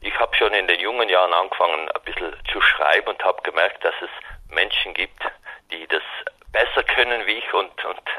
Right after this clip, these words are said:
das überlasse ich eher den Textern. Aber ich treffe mich so mit, mit verschiedenen Textern und da wird das ein oder das andere Thema ein bisschen abgesprochen so und dann wird das Lied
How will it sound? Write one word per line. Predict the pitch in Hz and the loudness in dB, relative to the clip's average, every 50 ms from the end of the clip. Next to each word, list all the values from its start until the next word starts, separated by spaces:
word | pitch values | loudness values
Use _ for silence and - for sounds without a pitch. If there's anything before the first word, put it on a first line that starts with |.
| - - | -2 -2
das | 90 - - - | -2 -2 -2 -6
überlasse | 101 - - 82 - - - 98 | 0 2 4 4 4 4 2 -4
ich | - - | -6 -2
eher | 69 78 82 76 | 2 2 2 4
den | 80 80 - - | 2 -2 0 2
Textern. | - 90 - - - - 92 90 90 - - - - - - - - - | 0 0 0 0 -2 2 2 2 2 0 -8 -10 -8 -8 -6 -8 0 2
Aber | 92 90 92 85 - - - - | 4 6 6 4 4 2 -10 -8
ich | - - - - | -2 -2 0 4
treffe | - 123 - - 131 123 | 4 2 2 2 0 0
mich | 117 120 - - | 2 0 2 4
so | 120 117 110 | 4 2 4
mit, | 107 98 - - - - - | 4 2 0 0 -6 -2 -2
mit | 98 92 - - - | -2 -2 -2 -4 -4
verschiedenen | - 98 - - 131 123 123 110 101 95 90 | 0 2 2 2 2 2 0 2 2 0 2
Textern | - 101 117 - - - - 120 110 98 | 2 2 2 2 0 0 2 2 2 2
und | 90 - 85 | 0 2 0
da | 87 90 | 2 4
wird | 95 - - | 2 0 2
das | - 90 - - | -4 -8 -6 0
ein | - 90 92 95 98 98 | 2 4 4 4 2 -2
oder | - - 87 | 0 0 -2
das | - - - | -2 -2 0
andere | - 92 92 90 80 78 - | 2 2 2 4 2 0 2
Thema | 92 90 90 90 80 | 2 0 2 2 0
ein | - | 0
bisschen | - - - - | 0 -4 0 0
abgesprochen | - 107 - - - - 110 - - - 101 104 - - 101 95 - - | 0 0 0 -2 -6 -4 -2 -4 -2 2 2 2 2 0 -10 -8 -4 2
so | 95 92 95 - - - - - - - - | 4 4 4 2 0 -8 -8 -8 -8 -8 -4
und | 87 92 - - | -4 -4 0 0
dann | 90 92 92 85 | 0 0 2 2
wird | 92 92 - - | 2 2 2 0
das | 85 - - - | -6 -6 -6 -2
Lied | 80 87 95 - | -2 -2 -2 -2